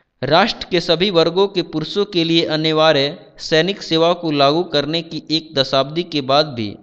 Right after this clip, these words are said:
स्थल सेना एवं नौसेना का नियंत्रण चोसू और सतसुमा के भूतपूर्व समुराई के हाथ में रहा।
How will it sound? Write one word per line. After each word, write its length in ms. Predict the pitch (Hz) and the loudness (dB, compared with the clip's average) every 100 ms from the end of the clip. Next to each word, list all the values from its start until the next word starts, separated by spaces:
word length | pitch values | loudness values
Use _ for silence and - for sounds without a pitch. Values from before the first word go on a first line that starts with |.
| - | -8
स्थल 280 | 131 - 190 | -8 -6 -6
सेना 320 | 185 156 156 - | -4 -4 -4 -4
एवं 140 | 143 | -4
नौसेना 500 | 135 143 156 147 131 135 | -4 -4 -4 -4 -4 -4
का 160 | 131 | -4
नियंत्रण 540 | 123 127 147 - 104 95 - - _ _ - | -2 -2 -4 -6 -10 -10 -18 -20 _ _ -2
चोसू 360 | 175 180 247 208 | -2 -2 -6 -4
और 320 | 139 117 120 - _ _ _ | -2 -2 -4 -14 _ _ _
सतसुमा 640 | - 196 202 - 175 185 214 | -6 -6 -6 -6 -6 -4 -6
के 180 | 208 151 | -4 -6
भूतपूर्व 540 | 131 - - - 151 | -6 -10 -12 -6 -6
समुराई 480 | 151 143 143 139 143 | -4 -6 -2 0 0
के 160 | - 135 | -2 -8
हाथ 320 | 117 110 - | -8 -10 -10
में 120 | 104 | -10
रहा। 240 | 98 98 | -10 -14